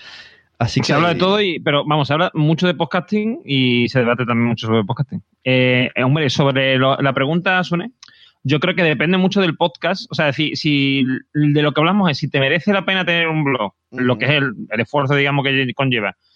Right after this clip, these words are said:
Speaker 2: eh, para tu podcast, depende del tipo de podcast que tengas. Obviamente, por ejemplo, em, para un podcast tipo El Mundo Vein-, el, uy, El Siglo veintiuno Soy o Emilcar Daily, que es un daily tal cual,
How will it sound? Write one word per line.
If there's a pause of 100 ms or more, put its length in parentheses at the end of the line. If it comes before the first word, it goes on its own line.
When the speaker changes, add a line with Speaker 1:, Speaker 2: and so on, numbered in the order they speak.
(640)
Speaker 2:
eh,
para
tu
podcast, (100)
depende
del
tipo
de
podcast
que
tengas.
Obviamente,
por
ejemplo, (640)
em,
para
un
podcast
tipo
El
Mundo
Vein-,
el,
uy,
El
Siglo
veintiuno
Soy
o
Emilcar
Daily,
que
es
un
daily
tal
cual,